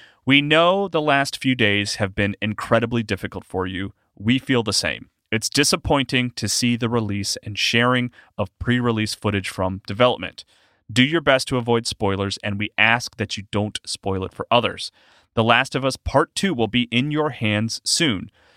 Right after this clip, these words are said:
No matter what you see and hear, the final experience will be worth it." There was some speculation that the leak may have been a result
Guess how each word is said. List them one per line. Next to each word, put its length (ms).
No 80
matter 340
what 280
you 140
see 340
and 120
hear, 460
the 100
final 440
experience 760
will 160
be 100
worth 260
it." 160
There 120
was 120
some 240
speculation 760
that 160
the 100
leak 240
may 280
have 300
been 280
a 120
result 420